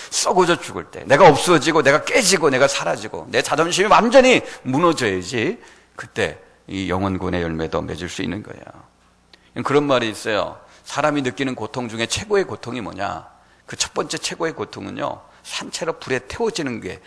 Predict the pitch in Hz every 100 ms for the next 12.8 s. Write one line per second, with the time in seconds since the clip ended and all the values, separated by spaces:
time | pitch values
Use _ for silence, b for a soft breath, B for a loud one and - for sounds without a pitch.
0 | B B B - - 151 120 92 - -
1 | 113 139 131 101 92 - - 180 - 101
2 | 113 - 78 67 - - _ b b 170
3 | 131 151 - 143 147 147 113 120 - -
4 | 135 151 131 - 85 90 107 92 92 _
5 | 320 - - _ _ 415 370 381 320 208
6 | - - 190 180 160 - 147 156 - 175
7 | 156 147 131 - - 151 135 107 202 B
8 | B 117 - 135 - 196 196 - - -
9 | 104 - B B B B - - 233 233
10 | 208 - - - 247 233 226 196 202 196
11 | 165 175 - 202 170 156 165 - 247 359
12 | 175 - 139 - - - -